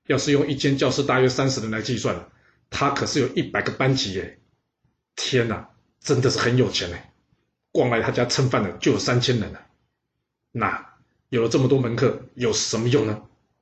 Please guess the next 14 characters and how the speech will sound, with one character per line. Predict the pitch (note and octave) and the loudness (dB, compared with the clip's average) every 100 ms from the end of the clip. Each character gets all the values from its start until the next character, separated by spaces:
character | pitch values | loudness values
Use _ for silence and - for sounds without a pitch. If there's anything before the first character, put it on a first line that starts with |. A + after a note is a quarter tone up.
| _ _ _ _ - | _ _ _ _ -12
嗯， | G2 G#2 G#2 G2+ G2 _ _ | -6 -4 -4 -6 -10 _ _
晚 | G#2+ A2+ - | -2 -2 -2
点 | G2+ - | -6 -2
就 | A2 | -2
会 | |
知 | A2+ G#2+ | -2 -2
道 | G2+ | -2
了。 | F#2 - - _ _ _ _ _ _ _ _ _ - | -4 -6 -18 _ _ _ _ _ _ _ _ _ -4
前 | - | 0
面 | C#3+ C3+ | 4 2
不 | A2+ | 2
是 | B2+ | 0
说 | B2+ | 2
过 | A#2+ A2+ - | 4 2 0